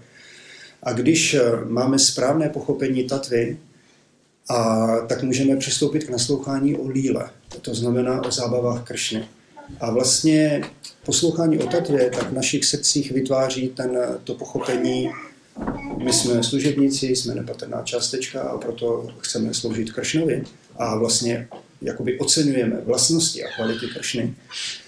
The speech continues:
Ale pokud chceme ke Kršnovi vyvinout připoutanost jako k osobě, tak vlastně je vysvětleno, že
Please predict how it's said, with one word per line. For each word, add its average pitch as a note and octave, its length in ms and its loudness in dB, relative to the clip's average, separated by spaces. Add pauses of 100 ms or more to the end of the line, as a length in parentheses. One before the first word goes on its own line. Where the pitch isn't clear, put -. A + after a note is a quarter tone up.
(140)
Ale C3 160 2
pokud D#3 280 0
chceme D3+ 320 4
ke - 140 8
Kršnovi C#3 500 2
vyvinout C3+ 420 2
připoutanost - 720 2
jako B2 140 -4
k - 100 -10
osobě, B2 580 0
tak - 260 -10
vlastně A#2 380 -4
je A#2+ 240 -2
vysvětleno, A#2+ 560 -4
že - 220 -2